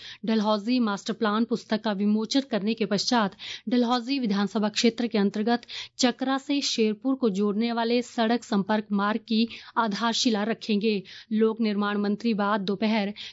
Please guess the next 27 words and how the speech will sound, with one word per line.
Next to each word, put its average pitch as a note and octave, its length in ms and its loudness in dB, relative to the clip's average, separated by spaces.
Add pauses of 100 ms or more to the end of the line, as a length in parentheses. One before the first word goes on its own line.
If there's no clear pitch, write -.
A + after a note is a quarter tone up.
चंबा A#3 300 2
जिला B3+ 240 -2
मुख्यालय A3 520 0
में A3+ 120 2
चल A3+ 160 0
रहे G3+ 300 0
विभिन्न G#3+ 360 2
विकासात्मक G3+ 760 -2
कार्यों G3+ 260 0
का A3 140 -2
निरीक्षण G#3 440 2
करेंगे। G#3 520 0 (280)
इसके G#3 260 0
पश्चात A3+ 480 -2
विक्रमादित्य G3+ 600 0
सिंह A3 320 0 (320)
चंबा B3 320 2
के C#4 200 -2
ऐतिहासिक G#3+ 560 0
चौगान G#3 400 0
में A#3+ 120 0
चल A3 200 0
रही G#3 300 0
बीसवीं G#3+ 560 0
राजकुमार G#3+ 760 -2 (320)
विजेंद्र A3 480 0
सिंह A3+ 400 0